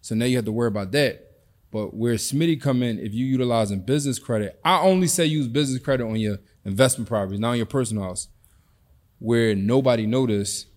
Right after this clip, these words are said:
But when you go with F H A, they ask for last two years tax returns, they ask for last two years W twos, and they ask for last sixty days bank statements. You can't buy a house with lended money.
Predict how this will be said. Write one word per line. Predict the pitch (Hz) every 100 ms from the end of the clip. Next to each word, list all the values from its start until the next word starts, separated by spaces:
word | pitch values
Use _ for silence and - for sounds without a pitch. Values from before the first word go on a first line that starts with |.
| -
But | 101 113 95
when | 95
you | 107 120 120
go | 120 120
with | 107 -
F | 113 113
H | 104 120
A, | 113
they | 113
ask | 110 104 98
for | 101
last | 101 110 101
two | - 113
years | 110 101
tax | - 123 123
returns, | 113 127 120 113
they | 107 107
ask | 104
for | -
last | 104 110 110 -
two | -
years | 117 107
W | 98 104 107
twos, | - 131 131 117 - - -
and | 104
they | 107
ask | 113
for | -
last | 104 107 101
sixty | - -
days | 107 101
bank | 92 110
statements. | - 104 101 98 - _ _ _ _
You | 107
can't | 98 143 127
buy | 107 110
a | 101
house | 113 104
with | 101
lended | 101 107 101
money. | 101 95 90